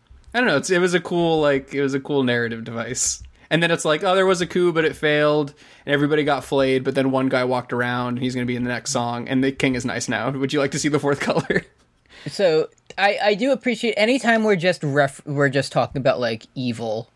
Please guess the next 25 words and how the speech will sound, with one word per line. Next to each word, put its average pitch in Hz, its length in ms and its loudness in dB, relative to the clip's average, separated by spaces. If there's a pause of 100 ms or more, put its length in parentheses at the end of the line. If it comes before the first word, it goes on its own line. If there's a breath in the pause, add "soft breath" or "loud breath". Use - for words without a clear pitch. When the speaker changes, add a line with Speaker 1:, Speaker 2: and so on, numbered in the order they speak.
(560)
Speaker 2:
evil 139 240 2
beings, 113 680 -6
like, 117 200 -4
okay, 139 280 0
we 117 100 -2
get 127 140 0
Satan, - 400 0 (680 soft breath)
we 143 80 -8
get 170 160 2
Abaddon, 120 580 0 (360)
we 123 60 -8
got 117 200 0
Set. 131 320 -4 (460)
We 170 100 0
also 320 240 0
get 285 140 2
a 185 40 -2
new 190 180 2
one, 156 200 0
the 165 80 4
one 175 180 2
that's 170 200 0
new 165 120 2
to 147 140 -4
me. 135 260 -2